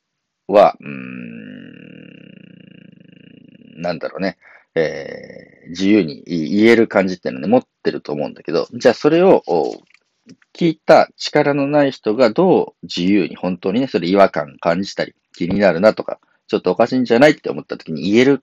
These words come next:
感じがあるかってすごく大事だなと思います。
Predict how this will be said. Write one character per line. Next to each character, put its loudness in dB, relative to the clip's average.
感 -10
じ -10
が 0
あ 0
る -4
か -20
っ -20
て -20
す -10
ご -6
く -4
大 -4
事 -12
だ -14
な -16
と -20
思 -8
い -12
ま -16
す。 -20